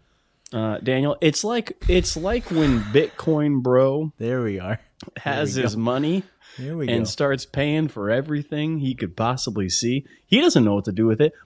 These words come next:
Speaker 1: but he's spending it like he does, and he just,
Speaker 2: No.
Speaker 1: those gums are
Speaker 2: <laughs>
Speaker 1: flapping, Daniel. So
Speaker 2: No.
Speaker 1: we're gonna talk about Tennessee.
Speaker 2: Yeah.
Speaker 1: We're gonna talk about, uh, what we're looking forward to the game when Georgia has the ball in the second segment and when Tennessee has the ball in the third segment. So,
Speaker 2: Mm-hmm.
Speaker 1: Daniel,
Speaker 2: Mm-hmm.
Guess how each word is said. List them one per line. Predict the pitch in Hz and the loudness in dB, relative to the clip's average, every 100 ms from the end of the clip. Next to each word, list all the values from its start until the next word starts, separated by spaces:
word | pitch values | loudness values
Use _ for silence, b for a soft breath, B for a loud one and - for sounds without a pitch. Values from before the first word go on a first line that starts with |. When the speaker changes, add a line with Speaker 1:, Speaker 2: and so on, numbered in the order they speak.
| - | -4
Speaker 1:
but | 104 | 0
he's | 143 - | 2 0
spending | - 127 190 | 0 4 4
it | 196 | 4
like | 113 107 | 2 -2
he | 123 | -2
does, | 110 110 123 123 b b | 2 2 2 -2 b b
and | 104 | 4
he | 143 | 4
just, | 143 117 80 80 | 6 2 2 -6
Speaker 2:
No. | 82 90 | -10 0
Speaker 1:
those | 117 127 113 | 4 4 2
gums | 98 113 123 117 | 0 4 4 2
are | 92 | -2
Speaker 2:
<laughs> | - - | -8 -14
Speaker 1:
flapping, | 98 92 95 101 165 147 90 82 87 b b - | -8 -4 -2 0 0 -2 -6 -8 -12 b b -6
Daniel. | 101 95 92 95 90 95 | -2 2 2 0 -2 -2
So | 101 92 98 | 0 0 -2
Speaker 2:
No. | 95 92 | -6 -6
Speaker 1:
we're | 92 120 | -2 4
gonna | 127 | 4
talk | 139 127 107 | 6 4 4
about | 104 98 92 | 4 2 2
Tennessee. | - 156 135 - 90 87 | 4 4 4 2 0 0
Speaker 2:
Yeah. | 80 82 - | -4 -8 4
Speaker 1:
We're | 117 | 6
gonna | 123 | 6
talk | 113 113 104 | 6 4 4
about, | 101 98 98 B B - | -2 -2 -4 B B -12
uh, | 92 87 | -10 -6
what | 117 147 | 0 0
we're | 143 120 | 2 0
looking | 110 107 | 0 -2
forward | 92 101 | -2 -6
to | 92 | -6
the | 92 | -4
game | 95 95 - B B | -2 -2 -6 B B
when | 95 85 | -8 -6
Georgia | 82 113 113 101 | 4 6 6 6
has | 107 95 | 4 0
the | 98 | -2
ball | 98 98 | -2 0
in | 92 | -2
the | |
second | 90 107 104 92 | -2 -2 -2 -2
segment | 98 90 95 - | -4 -4 -4 -4
and | 95 95 | -6 -2
when | 95 95 90 B B - | 0 0 0 B B -2
Tennessee | 113 98 - 175 131 | 2 4 4 2 2
has | 90 82 | 0 -2
the | 87 | -6
ball | 87 85 82 - | -4 -2 -2 -4
in | 90 | -6
the | 82 | -6
third | - 113 110 | 0 4 4
segment. | 110 104 87 92 82 - | 2 0 0 0 -4 -4
So, | 107 | -6
Speaker 2:
Mm-hmm. | 101 | 0
Speaker 1:
Daniel, | 117 131 135 110 98 | 2 4 4 4 2
Speaker 2:
Mm-hmm. | 123 | 0